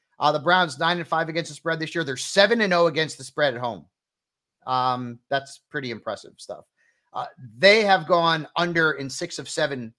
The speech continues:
home games. So again, the trend is under. The trend is the Browns. Um, and yes, Toss, thank you. First Monday night game, Browns beat the Jets thirty-one to twenty-one in nineteen seventy. Uh,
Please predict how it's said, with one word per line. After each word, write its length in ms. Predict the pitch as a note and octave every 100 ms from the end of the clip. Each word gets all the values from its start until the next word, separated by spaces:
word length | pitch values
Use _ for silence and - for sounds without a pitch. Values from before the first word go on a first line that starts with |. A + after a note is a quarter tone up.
| _
home 180 | E3 D#3+
games. 400 | B2 F2 - - _ _
So 400 | - A3 D#3+ A2+ - _ _ -
again, 360 | C3+ C#3+ G2 - _ _ _ - -
the 120 | C#3+
trend 560 | C3 E3+ F#3 F#3+ F3 - -
is 380 | E3+ D#3+ C3+ -
under. 360 | F3 F3 D3+ C#3+
The 100 | C3
trend 360 | - D3+ D3
is 440 | C3+ C#3 B2+ A#2 - _ -
the 80 | A#2
Browns. 640 | A#2+ C#3+ C3 G2+ G2 - _ _ _ _
Um, 420 | B2+ C3 C3 C3
and 120 | C3 C#3
yes, 200 | C3+ C3
Toss, 280 | C3 B2
thank 240 | C3+ C3 B2+
you. 240 | A#2+ A2 - _ -
First 220 | D3 D3
Monday 220 | C3+ C3
night 160 | B2 A#2+
game, 300 | A#2+ A#2 A2+ _ -
Browns 260 | C3+ C3+
beat 160 | C3 C3
the 60 |
Jets 300 | A2 B2+ A#2+ - -
thirty-one 360 | D3+ D3+ C#3+ C3
to 60 |
twenty-one 500 | A2+ B2+ C3 C3 A#2+ A2
in 120 | G2+
nineteen 440 | D3 F#3+ - F#3+
seventy. 520 | - F3+ E3 C#3+ F#2 _ _ _ _
Uh, 360 | C3 C3+ B2+